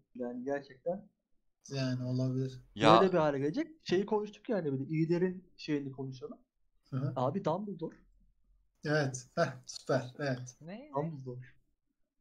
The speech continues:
Speaker 1: Yani Dumbledore'un Harry'e aynı Snape'in söylediği gibi ki bence Gridley'e verilebilecek en net örneklerden biri Snape.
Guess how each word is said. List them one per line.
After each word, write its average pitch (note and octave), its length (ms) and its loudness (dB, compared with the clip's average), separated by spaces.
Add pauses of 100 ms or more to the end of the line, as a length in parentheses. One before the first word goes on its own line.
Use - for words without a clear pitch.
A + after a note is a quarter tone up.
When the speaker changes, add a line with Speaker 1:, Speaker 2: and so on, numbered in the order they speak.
Speaker 1:
Yani B2+ 180 -4
Dumbledore'un D#3 760 -2 (800)
Harry'e F3+ 560 2 (920)
aynı A3 300 2
Snape'in E3 480 0
söylediği D#3+ 440 0
gibi F3 160 -6
ki E3 160 -4
bence D#3+ 320 0 (500)
Gridley'e E3 520 2
verilebilecek D3+ 640 -2
en E3 260 0
net C3+ 160 -2
örneklerden A#2 720 -8
biri - 140 -20
Snape. C#3+ 240 -4